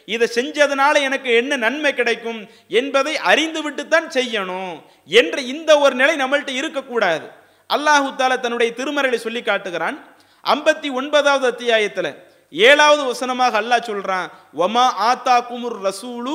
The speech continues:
ஃபஹுதூஹு." இறை தூதர் ஏதேனும் ஒரு செய்தியை உங்களுக்கு கொண்டு வந்தால்,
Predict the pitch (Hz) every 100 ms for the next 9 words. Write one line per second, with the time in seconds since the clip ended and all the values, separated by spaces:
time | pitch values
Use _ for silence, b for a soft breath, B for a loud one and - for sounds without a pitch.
0 | 330 240 226 220 214 285 240 165 160 156
1 | 131 _ _ _ _ _ _ _ _ 123
2 | 196 269 311 214 269 277 302 233 240 262
3 | 277 294 269 247 247 269 269 269 247 247
4 | 247 240 226 208 233 220 196 175 208